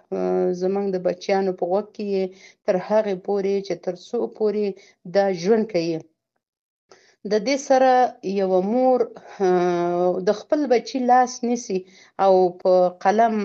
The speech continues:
کتابچه باندې ږدي او دوی ته، آه، زده کړې کوي، دوی ته ښوونه کوي. نو چې دغسې یوه مور په ټولنه کې وي، نو هغې بیا د هغه بچي تر ډېره وخته ښوونځي ته هم ضرورت نشته. که هغه لور وي، که هغه زوی وي.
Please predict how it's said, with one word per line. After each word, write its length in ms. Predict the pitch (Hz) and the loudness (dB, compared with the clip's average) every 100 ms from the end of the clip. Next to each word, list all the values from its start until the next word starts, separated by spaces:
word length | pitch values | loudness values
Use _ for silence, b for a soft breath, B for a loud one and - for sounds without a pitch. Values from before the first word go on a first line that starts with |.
| - | -6
کتابچه 540 | - 190 190 180 185 214 | -12 -4 -2 -2 -2 -2
باندې 320 | 196 180 180 | 0 -2 -4
ږدي 240 | 175 185 202 - | -6 -8 -6 -4
او 100 | 180 | -4
دوی 240 | 170 190 190 | -2 -6 -6
ته، 200 | 196 185 185 B B B | -2 -2 -4 B B B
آه، 360 | 185 180 175 180 180 | -2 0 0 -2 -2
زده 320 | 175 170 254 | -4 -2 -2
کړې 240 | 254 190 | -2 -8
کوي، 300 | 180 170 175 170 | -2 -2 0 -4
دوی 220 | 165 220 | -4 -6
ته 160 | 214 202 | -2 -4
ښوونه 500 | 190 - 196 240 226 | -4 -2 0 2 0
کوي. 360 | 190 175 170 165 165 B B - | -2 -2 -2 -4 -10 B B -4
نو 120 | 214 220 220 | -2 0 -2
چې 160 | 220 220 | -4 -4
دغسې 460 | 214 254 226 - 214 | -2 0 -2 -4 -4
یوه 320 | 202 196 196 | -2 0 0
مور 220 | 220 233 | 0 -4
په 120 | 220 185 | -4 -6
ټولنه 440 | - 190 208 202 | -4 -4 -4 -4
کې 160 | 196 202 | -6 -8
وي، 240 | 196 202 190 | -4 -2 0
نو 140 | 180 180 | 0 -2
هغې 360 | 180 190 202 220 | -4 -6 -4 -6
بیا 180 | 208 208 | -4 -4
د 80 | 196 | -4
هغه 280 | 190 202 | -6 -6
بچي 320 | 208 202 - 214 | -6 -8 -4 -4
تر 200 | 208 185 | -4 -8
ډېره 300 | 175 196 233 | -6 -6 -4
وخته 340 | 208 202 - 196 196 B B _ | -4 -6 -4 -4 -4 B B _
ښوونځي 420 | - 190 190 190 | -2 -2 -2 -6
ته 120 | - | -4
هم 100 | 196 | -4
ضرورت 420 | 180 170 170 170 - | -2 -4 -4 -8 -8
نشته. 280 | - - - - | -12 -12 -16 -10
که 120 | 214 | -6
هغه 280 | 196 185 196 | -4 -2 -2
لور 260 | 196 214 | -2 -4
وي، 140 | 208 202 | -4 -8
که 160 | - | -8
هغه 280 | 170 170 170 | -8 -6 -6
زوی 300 | 170 - 175 | -6 -4 -6
وي. 140 | 165 | -6